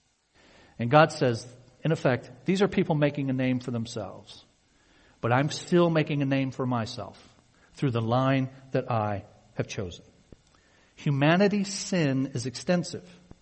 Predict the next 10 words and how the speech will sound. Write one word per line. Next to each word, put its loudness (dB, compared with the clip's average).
It 2
extends 4
to -2
the 0
spiritually 0
privileged -4
and -2
the -2
physically 0
privileged -4